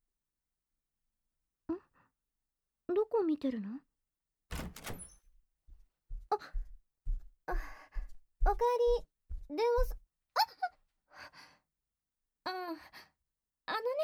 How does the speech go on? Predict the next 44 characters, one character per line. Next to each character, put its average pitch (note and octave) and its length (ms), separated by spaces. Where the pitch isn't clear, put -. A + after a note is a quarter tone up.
目 - 80
に B4 420
ゴ F#4 140
ミ A4 140
が G#4 140
入 F#4 120
っ - 40
て - 160
見 G4+ 180
て G#4 140
も D#4+ 140
ら D4+ 100
っ D4 40
て D4+ 180
た D4 160
だ B3+ 160
け。 - 140
う - 1500
ん。 G#4 40
も - 20
う - 20
取 A#4 120
れ A4+ 80
た G#4 120
か E4 100
ら C#4+ 180
大 F#4 220
丈 G4 160
夫。 F4 220
あ！ - 40
え？ - 40
急 - 220
に G#4+ 40
出 B4+ 440
て B4+ 240
い - 40
け G#4 120
だ G4 120
な F#4 120
ん F4 60
て F4 100
悪 E4 80
い - 20
よ。 F#4+ 160